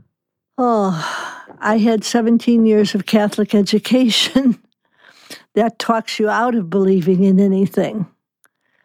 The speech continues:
Uh, and then, uh, they said, "Well, there's, surely there's something." And I thought about it, and I realized that I believed in the creative energy, uh, of the universe,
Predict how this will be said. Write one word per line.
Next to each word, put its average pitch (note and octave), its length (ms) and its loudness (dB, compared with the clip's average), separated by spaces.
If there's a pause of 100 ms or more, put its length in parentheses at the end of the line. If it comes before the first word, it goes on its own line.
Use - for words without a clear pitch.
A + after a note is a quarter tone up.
(260)
Uh, F3+ 220 0
and A3 320 0
then, A3 400 0 (400)
uh, G#3+ 160 0
they G#3+ 160 2
said, G#3+ 240 -2
"Well, A3 140 0
there's, - 560 -2 (260)
surely D#4 720 0
there's F3+ 300 0
something." G#3+ 800 -4 (720)
And G3+ 160 0
I G#3+ 100 2
thought A3+ 320 0
about G#3 300 -4
it, G#3 160 -4
and G#3+ 160 -2
I G#3 80 -2
realized G#3 880 0 (420)
that G3+ 140 0
I G#3 160 0
believed G#3 580 0
in G3+ 140 0
the G3 100 0
creative G#3 640 0
energy, G3+ 720 -2 (640)
uh, F#3+ 320 -2 (300)
of G#3+ 180 0
the G#3 120 2
universe, G3+ 800 0